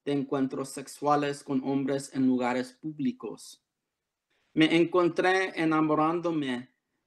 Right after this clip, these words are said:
de ese mundo secreto, uno en el que los hombres no les importaba si estaba discapacitado o no. Lo único que les importaba era lo que tenía entre mis piernas.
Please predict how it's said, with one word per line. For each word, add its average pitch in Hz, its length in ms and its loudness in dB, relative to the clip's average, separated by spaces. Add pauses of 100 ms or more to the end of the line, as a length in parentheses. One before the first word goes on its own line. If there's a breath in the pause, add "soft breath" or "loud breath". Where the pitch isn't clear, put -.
de 151 200 -2
ese 160 220 -2
mundo 160 400 2
secreto, 147 800 -4 (640)
uno 180 400 2
en 156 180 4
el 151 160 0
que 160 120 0
los 143 240 -2
hombres 160 500 0
no 151 180 2
les 165 220 2
importaba 151 920 0 (260 soft breath)
si - 200 -4
estaba 151 480 2
discapacitado 143 1000 -4
o 135 140 -6
no. 143 520 -2 (640)
Lo 160 160 2
único 190 500 0
que 170 100 -4
les 151 200 -2
importaba 147 1000 0
era 156 180 -2
lo 156 180 0
que 156 120 -4
tenía 151 460 0
entre 143 340 -4
mis 131 220 0
piernas. 151 720 -2